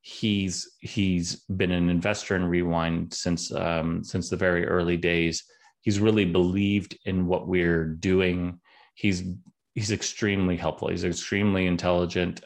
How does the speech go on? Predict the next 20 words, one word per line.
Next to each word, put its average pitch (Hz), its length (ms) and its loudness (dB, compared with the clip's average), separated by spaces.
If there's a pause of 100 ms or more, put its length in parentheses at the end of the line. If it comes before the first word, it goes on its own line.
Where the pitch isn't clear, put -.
Um, 85 400 0
he's 95 220 -2
been 95 240 0
through 98 180 0
a 90 40 4
lot 87 260 2
of 87 100 -2
the 87 120 0
things 90 420 -2
that, 85 360 0 (240)
um, 82 500 -2 (100)
that 85 180 -2
I'm 82 220 0
going 92 280 2
through 95 200 0
or 90 80 2
that 80 160 -2
I've 80 160 -6
gone 90 320 0
through. 92 400 2